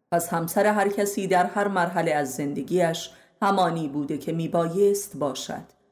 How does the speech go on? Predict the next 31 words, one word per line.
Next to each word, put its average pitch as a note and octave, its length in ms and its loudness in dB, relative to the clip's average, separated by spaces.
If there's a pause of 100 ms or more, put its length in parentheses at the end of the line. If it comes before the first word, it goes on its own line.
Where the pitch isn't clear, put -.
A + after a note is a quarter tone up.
(300)
و G3 100 6
هیچ G3+ 340 0
خطایی G3 540 0
در E3 200 0
کار D3 380 -2
نبوده C#3+ 420 -4
است. - 400 -12 (500)
و G#3 80 4
اگر G3 240 4
طلاق G#3+ 440 2
و - 20 4
ازدواج G3 580 4
مجددی C#3+ 680 0
رخ D3+ 260 -2
می F3 120 -4
دهد، G3+ 420 0 (340)
بدان G3+ 300 4
معناست D3+ 600 -2
که F#3+ 80 0
نفس F3+ 320 0
فرد G3+ 600 0
دگرگون C#3+ 520 0
شده A#2+ 300 -8
است، A#2+ 400 -12 (420)
در G#3 160 4
حالی G3 300 0
که F3 160 -2
همسرش D#3+ 720 -2 (240)
راکد F#3 540 2
مانده D3+ 380 0
است F3 440 -2